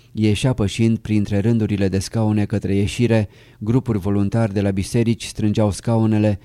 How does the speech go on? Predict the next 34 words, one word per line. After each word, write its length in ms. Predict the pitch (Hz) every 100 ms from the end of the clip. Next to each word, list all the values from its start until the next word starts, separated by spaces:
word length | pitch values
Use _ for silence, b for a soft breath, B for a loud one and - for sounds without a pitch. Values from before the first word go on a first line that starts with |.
| B
depozitându-le. 1000 | 101 101 101 101 98 110 104 98 98 95 - _ _ _ _ _ _ - _
Nu 180 | 107 120
mai 220 | 120 110
era 160 | 107 107
nicio 260 | 110 110
urmă 300 | 104 95 98
de 120 | 92
Bob 260 | 92 101 92
Smith. 440 | - 104 104 - - _ _ _ _ _ _ _ _ _ _ _
Am 180 | 107 107
găsit-o 380 | 107 123 110
pe 120 | 95 98
Roza 320 | 113 117 120
și 140 | -
am 120 | 107
spus 300 | 101 - 110
să 100 | 110
meargă 340 | 104 101 95 98
acasă. 600 | 98 107 104 - 98 98 - _ _ _ _
Aveau 320 | 104 113 117
să 140 | 113
mai 160 | 110 107
treacă 320 | 107 113 -
multe 340 | 113 123 113 101
ore 340 | 104 110 110 B B _
până 200 | 123 117
voi 160 | 110
termina 420 | 107 110 110 110 107
lucrul 360 | 107 95 98
ce-l 200 | 95 107
aveam 280 | 101 107 104
pentru 280 | 101 101 107
seara 340 | - 107 101
aceea. 520 | 98 - 104 98 98